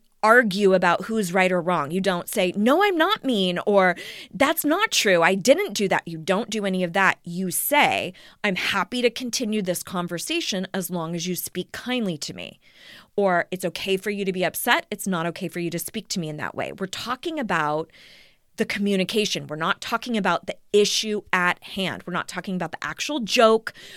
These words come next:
We're not talking about the name calling. We're talking about the method of communication. But that's where we get derailed so much, is we get baited into who's right, who's wrong, pleading our case.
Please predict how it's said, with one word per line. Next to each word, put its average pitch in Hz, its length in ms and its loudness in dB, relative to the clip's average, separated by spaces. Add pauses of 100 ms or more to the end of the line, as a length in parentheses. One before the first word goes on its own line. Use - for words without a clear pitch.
We're 190 100 -6
not 180 180 -2
talking 185 340 -4
about 240 160 0
the 302 80 -4
name 311 320 -2
calling. 170 460 -2 (180)
We're 185 80 -10
talking 208 320 -4
about 180 280 0
the 175 60 -4
method 175 600 -2 (100)
of 190 200 -2
communication. 175 840 -4 (460)
But - 200 -2
that's - 280 -4
where 214 140 -2
we 220 100 -2
get 185 260 -4
derailed 185 720 0
so 180 300 -2
much, 175 360 -4
is 190 120 -4
we 180 100 -6
get - 180 -4 (220)
baited 247 460 6
into 180 640 0
who's 220 420 -4
right, 170 320 0 (140)
who's 175 260 -2
wrong, 156 320 -6 (960)
pleading 269 500 2
our 202 180 4
case. 180 600 -6